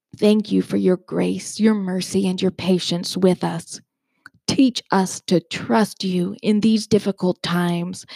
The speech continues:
Empower us to put all our trust in you, despite what's happening around us, Lord. So answer these questions.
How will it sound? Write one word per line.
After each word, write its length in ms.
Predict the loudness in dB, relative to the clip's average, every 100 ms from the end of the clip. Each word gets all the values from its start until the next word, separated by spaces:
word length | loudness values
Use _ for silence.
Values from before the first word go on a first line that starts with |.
| -12 -2
Empower 720 | 2 2 2 0 4 6 6 4
us 180 | 2 0
to 120 | -4
put 360 | 2 2 2 -4 _ 2
all 460 | 6 6 6 4 2
our 220 | 0 -2
trust 680 | -6 -2 2 2 0 -10 -8
in 300 | -4 -4 -4
you, 640 | -2 2 4 4 2 -2 -8 _ _ _ _
despite 800 | -6 -6 -12 -6 0 2 0 -4 _ -4
what's 320 | -2 -4 -6
happening 580 | -4 -4 -4 -4 -4 -2
around 480 | 0 0 0 -4
us, 240 | -10 -8 -4
Lord. 400 | -4 -4 -10 _ _ _ _ _ _ _ _ _ _ _ _ _ _ _ _ _ _ _ _ _ _
So 460 | -4 2 2 2 -2 _ _
answer 420 | 0 0 -2 -2 0
these 240 | 0 -2
questions. 840 | 0 0 0 -6 -12 -12 -16 -18